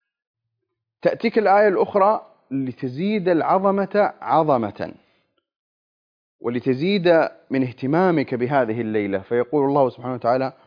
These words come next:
"وما أدراك ما ليلة القدر؟" ثم يأتي الجواب العجيب كما قال ابن سعدي رحمه الله: "ما يحير الألباب ويدهش العقول،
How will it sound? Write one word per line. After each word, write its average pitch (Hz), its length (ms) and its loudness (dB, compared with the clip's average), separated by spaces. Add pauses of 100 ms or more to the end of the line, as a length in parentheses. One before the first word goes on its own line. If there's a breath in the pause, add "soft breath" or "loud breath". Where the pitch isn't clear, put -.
(240 soft breath)
"وما 196 420 2
أدراك 156 380 0
ما 127 220 -4
ليلة 110 320 -6
القدر؟" 107 380 -6 (1500)
ثم 110 240 -4
يأتي - 340 -2
الجواب 104 560 -2 (120)
العجيب 107 500 -6
كما 101 240 -12
قال 110 240 -4
ابن 107 140 -12
سعدي 101 300 -8
رحمه 101 280 -10
الله: 123 280 -2 (360 soft breath)
"ما 123 140 0
يحير 131 640 -2
الألباب 120 560 0
ويدهش 123 500 -4
العقول، 104 560 -8